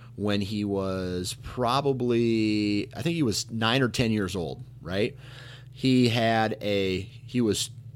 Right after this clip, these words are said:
two hundred inches, and he, he, I bet, I don't think he was anything over, I, I bet you he was somewhere around two twenty-five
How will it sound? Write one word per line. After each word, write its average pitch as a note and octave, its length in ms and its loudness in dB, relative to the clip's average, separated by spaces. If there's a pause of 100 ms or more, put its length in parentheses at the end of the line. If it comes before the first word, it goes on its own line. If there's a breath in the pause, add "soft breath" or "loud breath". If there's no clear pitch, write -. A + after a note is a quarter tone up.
two F3 140 4
hundred F3 240 4
inches, C3+ 480 2 (460)
and G#2 360 0
he, - 140 -12 (160)
he, C#3 340 -2
I A2+ 120 2
bet, F3+ 240 4
I C#3 100 2
don't A3 220 0
think E3 240 0
he C#3 180 4
was A2+ 720 6
anything B2+ 640 2
over, A2+ 600 4 (720 loud breath)
I, - 80 0
I C#3 160 2
bet D#3 260 0
you - 60 -4
he D#3+ 80 2
was C#3+ 180 2
somewhere C#3+ 240 2
around A#2+ 300 2
two C#3+ 160 2
twenty-five G#2+ 1000 0